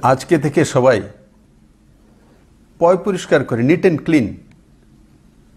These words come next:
একটা গামছা নিজের কাঁধে রাখুন, যেভাবে আমি রেখেছি। আর সেটাকে আমি যেভাবে দেখালাম, এইভাবে মুড়ে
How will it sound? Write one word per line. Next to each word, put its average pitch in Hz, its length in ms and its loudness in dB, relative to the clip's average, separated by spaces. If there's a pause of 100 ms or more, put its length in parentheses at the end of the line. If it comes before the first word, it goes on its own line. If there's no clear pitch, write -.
(720)
একটা 131 140 0
গামছা 147 600 -2 (1080)
নিজের 123 220 -2
কাঁধে 113 300 0
রাখুন, 117 320 -2
যেভাবে 107 260 -2
আমি 104 160 -6
রেখেছি। 131 480 -6 (1400)
আর - 80 4
সেটাকে 165 520 0 (1080)
আমি 120 120 -4
যেভাবে 120 280 2
দেখালাম, 143 460 0 (800)
এইভাবে 139 300 4
মুড়ে 151 420 0